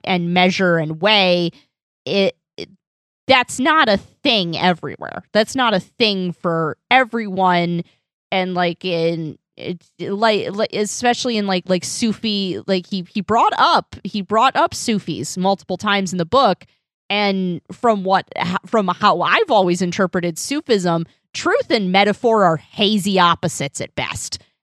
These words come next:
And, but, um, so moving back to, like, our, our, our scientific institutions, I, I think they can engage in this topic in a meaningful way. I just think that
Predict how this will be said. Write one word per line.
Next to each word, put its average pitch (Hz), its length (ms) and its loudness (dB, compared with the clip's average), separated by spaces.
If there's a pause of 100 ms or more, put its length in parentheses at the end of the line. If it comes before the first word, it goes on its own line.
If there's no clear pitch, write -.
(180)
And, 180 800 2 (1120)
but, 196 380 2
um, 175 380 0 (160)
so 214 180 -2
moving 226 300 -2
back 214 160 0
to, 208 100 -6
like, 185 160 -2
our, 175 300 -2
our, 170 180 -2 (180)
our 170 140 -2
scientific 190 800 -4
institutions, 180 1040 -6 (680)
I, 208 300 0 (220)
I 208 100 2
think - 280 -6
they 220 120 0
can 277 540 -2
engage 208 500 -2
in 202 80 -4
this 185 160 -4
topic 214 540 0
in 185 80 0
a 180 80 -2
meaningful 190 640 -4
way. 196 480 0
I 185 160 2
just 202 320 -8
think 214 560 -4
that 180 320 2